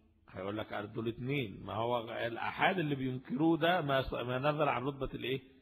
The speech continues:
التواتر. ما حتى مش بينكروا الغريب ده، بينكروا كل ما نزل عن رتبة التواتر. وروي عن عمر في وقائع كثيرة، منها قصة الجنين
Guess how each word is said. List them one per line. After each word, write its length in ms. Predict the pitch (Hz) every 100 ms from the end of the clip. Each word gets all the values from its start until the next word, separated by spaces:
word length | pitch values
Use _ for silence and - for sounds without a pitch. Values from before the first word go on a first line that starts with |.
| _ _ _ _ _ -
التواتر. 800 | - - 110 120 160 156 - - - - _ _ _ _
ما 180 | - 101
حتى 340 | 98 117 - 110
مش 160 | 113
بينكروا 520 | 107 104 104 - 131
الغريب 520 | 117 104 107 120 123 107
ده، 100 | 107
بينكروا 480 | 104 101 - 131
كل 320 | 123 135 131 120
ما 140 | 113
نزل 260 | 120 123 120
عن 160 | 104
رتبة 340 | 113 127 117 123 - - _ _ _ -
التواتر. 560 | - - 92 90 - - _ _ _ _ _ - - _ _ _ _ _ _ _ _ _ _ _ _ _ _ _ _ _ _ -
وروي 360 | 110 160 196
عن 180 | 170 135
عمر 300 | 123 151 139
في 120 | -
وقائع 640 | 117 107 - 135 127 98 98
كثيرة، 760 | - 101 - 123 139 147 143 -
منها 340 | 107 127 117 104
قصة 460 | - 127 - 117 -
الجنين 600 | 95 90 98 113 135 123